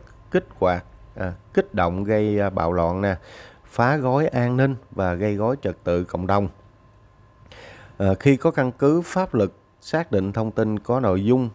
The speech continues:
làm nhục, vu khống, xâm phạm trật tự quản lý kinh tế, bịa đặt sai sự thật, gây hoang mang trong nhân dân hoặc gây thiệt hại nghiêm trọng cho hoạt động kinh tế, xã hội đến mức phải xóa bỏ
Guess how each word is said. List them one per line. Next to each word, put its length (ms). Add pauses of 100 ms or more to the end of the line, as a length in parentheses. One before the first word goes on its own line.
(400)
làm 300
nhục, 160 (120)
vu 160
khống, 340
xâm 260
phạm 260
trật 220
tự 180
quản 180
lý 140
kinh 200
tế, 340 (460)
bịa 200
đặt 220
sai 260
sự 160
thật, 240
gây 120
hoang 280
mang 300
trong 160
nhân 220
dân 200 (120)
hoặc 200
gây 160
thiệt 260
hại 240
nghiêm 240
trọng 380
cho 60
hoạt 160
động 200
kinh 180
tế, 320 (360)
xã 180
hội 260
đến 180
mức 200
phải 200
xóa 300
bỏ 340